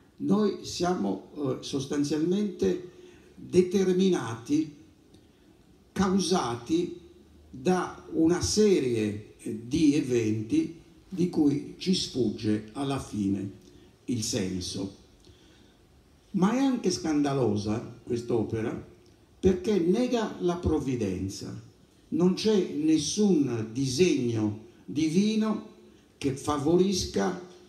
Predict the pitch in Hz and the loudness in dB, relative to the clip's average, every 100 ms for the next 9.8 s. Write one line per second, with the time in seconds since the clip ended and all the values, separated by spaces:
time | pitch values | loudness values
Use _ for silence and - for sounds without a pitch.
0 | - - 135 139 139 135 180 160 123 147 | -18 -8 -2 0 0 2 6 6 6 2
1 | 165 127 113 120 143 - - - _ 165 | 2 0 0 -4 -6 -8 -16 -20 _ 2
2 | 147 117 98 92 95 98 - - - - | 4 4 4 0 -2 -4 -10 -20 -20 -20
3 | - - _ - 139 147 156 147 220 180 | -20 -20 _ -10 -2 2 4 4 4 2
4 | 143 170 175 202 220 220 214 - - - | 2 0 4 4 4 2 0 -8 -14 -20
5 | - _ _ 147 131 120 120 117 131 123 | -20 _ _ 0 0 -2 -2 0 0 0
6 | 120 110 110 113 120 - 185 170 117 104 | -2 -2 -2 -2 -2 2 4 4 0 -2
7 | 98 101 - - - - 117 113 170 156 | -2 -4 -10 -20 -20 -10 -6 0 0 0
8 | 151 156 127 123 127 180 - 127 131 127 | -2 -2 -2 0 4 6 4 0 -2 -2
9 | 123 135 - 165 120 107 104 104 | -2 0 2 2 2 -2 -2 -2